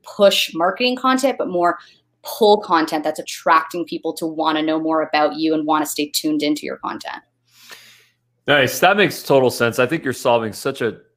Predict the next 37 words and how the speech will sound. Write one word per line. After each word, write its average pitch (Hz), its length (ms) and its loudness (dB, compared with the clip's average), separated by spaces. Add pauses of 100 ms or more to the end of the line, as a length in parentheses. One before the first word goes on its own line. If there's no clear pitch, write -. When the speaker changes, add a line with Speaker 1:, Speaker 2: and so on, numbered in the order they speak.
(220)
Speaker 2:
tremendously 117 720 -2
important 95 420 -6
problem 92 480 0
and, 117 180 -4
and 117 400 -8
really 165 220 6
an 117 80 4
opportunity 107 580 0
for - 140 -12
people. 90 480 -2 (220)
There's 135 260 2
kind 240 220 2
of 143 100 0
two 185 240 0
things 156 300 0
that 117 80 0
come 120 240 0
to 117 80 -6
my 104 160 0
mind, 92 360 0
which 104 160 -6
I'd, 101 260 0
I'd, 92 180 -6 (180)
I'd 104 160 -2
like 123 140 2
to - 120 -4
understand 101 460 -6
how 104 140 -2
you 101 180 0
kind 95 180 -8
of 85 60 -8
solve. 101 400 -2
So 113 100 -8
the 101 80 -6
first 180 380 -2
thing 110 240 -4
is, 98 480 0